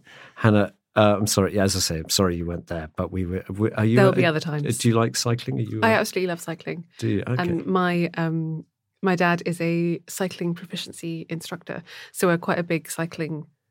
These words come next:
Speaker 2: family. He's, like, the most keen out of all of us. But it's such a lovely way of being able to explore the countryside with that sort of sense of speed,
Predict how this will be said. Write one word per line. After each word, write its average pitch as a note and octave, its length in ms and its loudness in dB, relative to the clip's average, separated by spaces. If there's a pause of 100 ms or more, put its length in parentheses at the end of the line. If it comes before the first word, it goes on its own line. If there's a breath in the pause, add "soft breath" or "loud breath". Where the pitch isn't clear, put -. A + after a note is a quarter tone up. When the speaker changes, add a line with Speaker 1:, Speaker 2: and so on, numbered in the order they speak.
(100)
Speaker 2:
family. G3+ 540 -6 (400 soft breath)
He's, G3+ 340 2
like, D#3 200 2 (1000)
the F#3+ 80 6
most E3 340 0
keen D#3+ 220 -8
out D3+ 120 -6
of E3 100 -6
all D#3 100 0
of D3 100 -6
us. D3+ 260 -8 (280 loud breath)
But G#3 100 0
it's - 80 -6
such A#3+ 120 -2
a C4 60 6
lovely A#3+ 280 2
way G#3 300 4
of F3+ 160 0
being F#3 220 2
able F3 240 -2
to - 200 -2
explore E3+ 360 -2
the E3 80 -4
countryside E3 640 -4 (360)
with F#3+ 180 2
that - 160 -2
sort F#3 140 -4
of F#3+ 60 -4
sense D4 300 -4
of A3+ 100 -6
speed, F#3 580 0